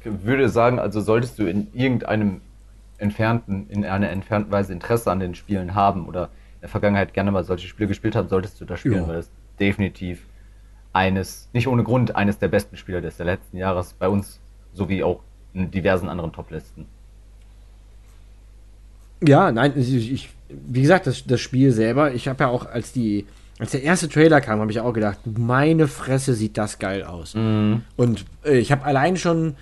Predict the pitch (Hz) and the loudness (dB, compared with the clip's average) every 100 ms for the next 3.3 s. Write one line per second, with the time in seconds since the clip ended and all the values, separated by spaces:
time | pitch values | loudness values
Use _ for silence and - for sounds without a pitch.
0 | - - - - 120 156 - 147 131 127 | -18 -20 -16 -2 2 2 2 -2 0 2
1 | 139 135 - 143 127 123 - 147 147 127 | 2 0 -4 -2 0 -2 -4 -4 0 2
2 | 131 180 147 151 151 135 147 135 131 113 | 4 2 0 -2 -6 -4 -4 -2 -2 0
3 | 117 143 | 2 2